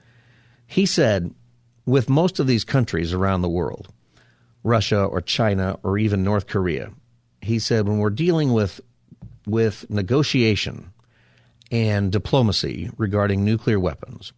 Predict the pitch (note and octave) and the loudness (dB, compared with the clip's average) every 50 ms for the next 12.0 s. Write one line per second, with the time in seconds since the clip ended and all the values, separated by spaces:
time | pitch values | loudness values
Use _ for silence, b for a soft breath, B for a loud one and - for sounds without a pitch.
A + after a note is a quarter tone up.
0 | _ _ b b b b b b b b b b A#2 D3+ F#3+ F#3+ D#3+ D3+ A#2+ A2 | _ _ b b b b b b b b b b 0 2 2 4 2 2 0 2
1 | B2 B2 A#2 - B2+ A#2+ G#2+ G2+ G2+ F#2+ - - E2 - - - F2+ - - - | 2 2 2 2 2 2 2 2 0 -2 -4 -8 -12 -10 -8 -8 -8 -6 -6 -6
2 | - - - - - _ - G2+ G#2 B2 E3+ G3+ F3+ E3 D3 B2+ A#2+ G#2+ F#2+ E2 | -6 -6 -6 -8 -12 _ -6 -2 0 0 2 2 2 0 0 2 2 0 0 -2
3 | D2+ - - G2 G#2 F#2+ - - - C3+ C3+ B2 - G#2+ - - - - - A#2+ | -4 -6 -8 -6 -6 -6 -6 -4 -2 -2 -2 0 -2 -4 -6 -6 -10 -6 -4 -4
4 | G#2 - - F#2+ F2 D2+ D#2+ E2+ F2+ E2 - - F2+ E2+ D#2+ F#2 F2+ D#2+ D#2+ - | -4 -2 -2 -4 -4 -4 -4 -4 -4 -4 -4 -4 -4 -4 -4 -4 -4 -6 -6 -8
5 | - - - - G2 - - B B B B B B B B B B B - A2+ | -12 -12 -16 -20 -20 -20 -20 B B B B B B B B B B B -2 -2
6 | A#2 - C3+ A#2+ G#2+ F#2 - E2+ - - - - - A#2+ - - C3 D3+ D3 D#3 | 0 0 0 0 0 0 0 -4 -4 -6 -8 -4 -4 -2 0 2 2 4 4 4
7 | D#3 C#3 A2 B2 C#3 C#3+ - - - B2+ D3+ C#3+ - - - _ _ _ _ - | 4 2 4 2 2 2 0 0 0 0 2 0 -2 -4 -8 _ _ _ _ -4
8 | A2+ A2+ - - A#2+ A2 G#2+ G#2 - - - _ _ - F#2 C2 A#2+ C3+ E3+ F3+ | -4 -2 -2 0 0 0 0 0 -2 -6 -12 _ _ -18 -12 -4 0 2 2 2
9 | E3 E3 D#3 B2 A#2+ A#2 A2+ A2+ A2 G2+ F#2+ G2+ G2+ G2+ G#2 G#2 - A2 F2+ - | 4 2 2 4 4 4 4 4 2 2 0 0 0 2 0 0 -2 -6 -10 -4
10 | G2+ A2+ C#3 C3+ C#3+ C#3 A#2+ G#2+ A#2 A#2+ A#2 A#2 A#2+ A#2 A#2+ A#2 - - G2+ - | -2 0 0 2 2 0 2 2 0 2 2 2 2 2 0 -2 -4 -8 -10 -4
11 | G#2 G#2+ A2+ - - - A#2 A#2+ B2 - - A#2+ G#2 G2 G2+ G2+ G2 G2 F#2+ | -2 -2 -2 -2 -4 -2 0 0 0 0 0 0 0 0 0 0 0 0 -2